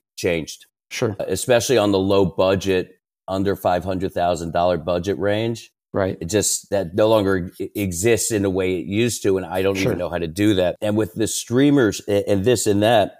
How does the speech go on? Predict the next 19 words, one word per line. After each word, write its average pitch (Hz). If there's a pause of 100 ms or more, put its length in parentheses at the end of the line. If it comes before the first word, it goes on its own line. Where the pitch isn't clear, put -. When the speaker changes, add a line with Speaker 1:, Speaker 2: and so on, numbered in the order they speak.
(120)
Speaker 1:
what 113
happened 151
was 101 (480)
I 110
noticed 143
someone 135
I'm 104
friends 107
with 113
on 95
Instagram. 90 (680)
He's 107
a 110
filmmaker, 95 (360)
and 95
his 87
name's 90
Lance 95
Wheeler. 90